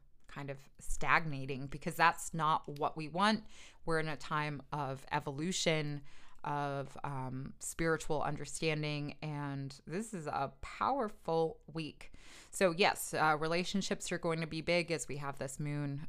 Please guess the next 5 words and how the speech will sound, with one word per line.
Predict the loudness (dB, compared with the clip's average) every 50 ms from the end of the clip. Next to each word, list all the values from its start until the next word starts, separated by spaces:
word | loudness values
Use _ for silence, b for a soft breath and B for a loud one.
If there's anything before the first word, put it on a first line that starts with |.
| -6
um, | -6 -4 -4 -4 -4 -4 -6 -8 -8 -10 -12 -14 -10 -10 -10 -10 -8 -8
in, | -8 -6 -6 -6 -6 -6 -8 -8 -10 -12 -18 -20 -20 -14
in | -12 -10 -8 -8 -8 -8 -10 -10 -12 -14 -14
Libra, | -8 -6 -4 -4 -2 -2 0 0 2 2 0 -2 -4 B B B B B B B B -8
um, | -6 -4 -2 -2 -2 -2 -4 -4 -6 -8